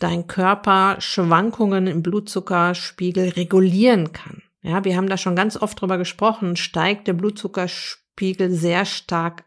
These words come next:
an, folgt ein starker Blutzuckerabfall, weil Insulin jetzt extrem gegenreguliert. Das ist die Aufgabe von Insulin. Was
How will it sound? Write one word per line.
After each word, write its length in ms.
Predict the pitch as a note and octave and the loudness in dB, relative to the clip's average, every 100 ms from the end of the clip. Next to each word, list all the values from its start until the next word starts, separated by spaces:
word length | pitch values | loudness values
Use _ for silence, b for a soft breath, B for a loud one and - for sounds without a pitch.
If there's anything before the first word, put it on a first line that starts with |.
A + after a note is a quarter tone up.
| _ | _
an, 420 | F3+ F#3+ A#3 B3+ | 0 0 2 -2
folgt 640 | - - - G3+ A3+ A#3+ - | -6 -16 0 4 6 4 0
ein 260 | F#3 F#3+ | 0 0
starker 560 | - - F3+ G#3 A3+ G#3+ | -2 0 2 2 2 -2
Blutzuckerabfall, 1200 | F#3+ F#3+ A3 A3 G3+ G3+ F#3+ F#3+ G#3 - F#3 F#3+ F3 | 0 0 0 -2 -6 -4 -2 -2 -2 -2 0 2 2
weil 220 | F3 F3+ | 0 2
Insulin 680 | G#3 G3 F#3+ F3+ F#3 G#3+ A3+ | 2 4 4 2 2 2 2
jetzt 400 | F#3+ F#3+ F#3+ - | 2 0 -2 -10
extrem 840 | E3+ - - F#3+ F3+ G3 A3 G#3+ - | -10 -10 -10 -6 0 4 6 4 2
gegenreguliert. 1160 | F#3 G3+ G#3 F#3 E3+ E3 E3 D#3+ - - - | 2 4 4 2 -2 -4 -6 -6 -8 -12 -14
Das 140 | - | -12
ist 160 | - - | -12 -8
die 120 | F3 | -6
Aufgabe 480 | F3 G3+ - D#3 D#3 | -2 -2 -2 -10 -10
von 200 | - F3 | -10 -8
Insulin. 640 | F3 E3 E3+ D#3 D#3+ F#3+ - _ _ _ _ _ _ - | -6 -6 -4 -2 -2 -2 -4 _ _ _ _ _ _ -2
Was 260 | F#3+ - | -2 -2